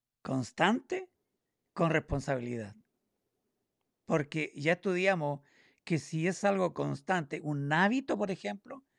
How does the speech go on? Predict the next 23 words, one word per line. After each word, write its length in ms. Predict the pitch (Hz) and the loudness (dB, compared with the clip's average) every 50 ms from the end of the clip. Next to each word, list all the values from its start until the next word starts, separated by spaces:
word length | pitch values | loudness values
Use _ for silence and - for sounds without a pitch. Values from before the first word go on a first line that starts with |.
| _ _ _ _ | _ _ _ _
pero 220 | _ 175 165 165 160 | _ 2 2 2 2
no 160 | 165 170 175 | 2 2 2
responsable, 720 | 175 185 175 - 165 160 151 139 - - 185 214 220 226 | 2 0 0 0 -2 -2 -2 -2 0 2 2 2 2 0
tú 160 | 180 - 185 165 | -2 -2 -4 -2
puedes 260 | 185 190 196 190 180 | -2 0 0 0 0
llegar 280 | 180 175 160 180 180 | -2 0 0 2 2
al, 320 | 185 180 175 180 185 180 - - | 2 2 0 -2 -4 -6 -6 -4
al 260 | 156 160 165 156 - - _ _ _ _ _ _ | -2 -2 -2 -4 -6 -10 _ _ _ _ _ _
número 400 | - 170 196 190 190 180 175 170 | 0 2 2 4 4 4 4 4
nueve 560 | 160 160 175 185 208 233 311 370 381 370 - _ _ _ _ _ _ _ _ _ _ _ _ _ | 4 4 4 4 4 4 2 0 -2 -4 -8 _ _ _ _ _ _ _ _ _ _ _ _ _
y 380 | - - 180 180 175 170 165 151 | -4 -2 0 2 2 0 0 -2
se 200 | - - - 180 | -4 -2 0 0
acabó 360 | 170 156 - 156 160 175 196 185 | 0 2 2 4 4 4 4 4
tu 140 | - 240 | 2 0
responsabilidad 1080 | 240 254 - - 220 208 190 208 208 202 196 196 196 202 214 226 - - - - - - | 0 0 0 0 0 0 0 0 0 0 2 2 2 2 2 2 2 0 -2 -4 -6 -6
y 300 | 254 185 175 175 175 170 | -6 -4 -2 -2 -2 -2
vas 240 | 165 165 160 165 170 | 0 2 2 2 2
a 20 | 160 | 2
tener 180 | 170 170 165 - | 0 -4 -4 -6
que 80 | 165 | -10
empezar 360 | 160 151 160 143 - 165 160 | -10 -10 -10 -8 -6 -6 -6
a, 20 | 156 | -6
a 60 | - | -6